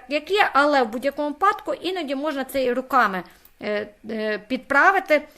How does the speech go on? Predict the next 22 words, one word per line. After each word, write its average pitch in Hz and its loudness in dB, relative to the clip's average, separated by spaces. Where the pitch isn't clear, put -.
в 208 -12
базі 262 4
розподілу. 196 -4
Тобто 226 -4
ми 302 2
вибираємо, 285 4
вибрали 311 4
спочатку 247 -2
витрати, 190 0
які 190 -4
ми 415 -6
хочемо 269 0
розподілити. 196 -6
Далі 262 8
ми 330 2
вказуємо, 302 2
за 254 6
якою 302 2
базою. 185 0
Тут 403 0
це 285 2
стандартні, 277 2